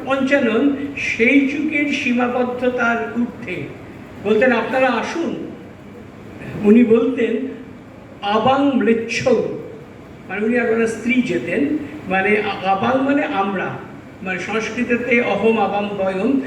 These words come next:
আবাং ম্লেচ্ছ, আমরা দুজন ম্লেচ্ছ, আমরা যাব না। এর পরবর্তী যুগ যেটা, এটা একটু মাথায় রাখতে হবে, এবং তখন যে যে অনুবাদ হয়েছিল, বিবাদ বঙ্গার্ণব সেতু,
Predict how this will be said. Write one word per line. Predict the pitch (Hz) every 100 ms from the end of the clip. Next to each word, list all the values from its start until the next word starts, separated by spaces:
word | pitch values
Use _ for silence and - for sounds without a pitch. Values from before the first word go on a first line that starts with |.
| - -
আবাং | 185 185 240 277 -
ম্লেচ্ছ, | 180 214 - -
আমরা | 202 180 196 226
দুজন | 208 208 226 208
ম্লেচ্ছ, | 190 202 -
আমরা | 302 233 208 196
যাব | 165
না। | 151 151 151 143 - - - - - - - - - - -
এর | 370 415 - -
পরবর্তী | 214 254 427 494 - - 254 -
যুগ | 254 -
যেটা, | - 202 214
এটা | 285 302 320
একটু | 320 359
মাথায় | 349 233 277 277
রাখতে | 254 262 -
হবে, | 233 220 277
এবং | 269 - 233 294 -
তখন | 226 233 - 370 - - - - -
যে | 220
যে | 262 -
অনুবাদ | 381 349 381 277 262
হয়েছিল, | 269 262 233 202
বিবাদ | 202 226 254 294 294 349 269
বঙ্গার্ণব | 262 247 311 302 302 262
সেতু, | - 247 240 233